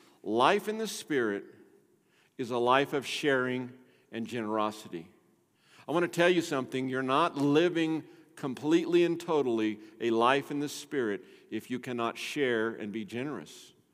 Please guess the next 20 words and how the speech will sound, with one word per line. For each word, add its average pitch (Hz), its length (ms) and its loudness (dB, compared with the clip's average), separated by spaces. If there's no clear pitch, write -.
We 98 120 -8
start 117 300 -2
a 110 60 -4
new 113 140 -4
sermon 127 400 -6
series 107 360 -6
in 101 100 -8
a 92 40 -12
couple 110 320 -8
weeks 110 340 -4
on 92 120 -10
generosity. 104 840 -8
And 107 140 -8
we'll 101 100 -6
see 139 320 -4
what 107 200 -6
Scripture 123 400 -8
says 143 320 -4
about 98 300 -10
that. 87 220 -18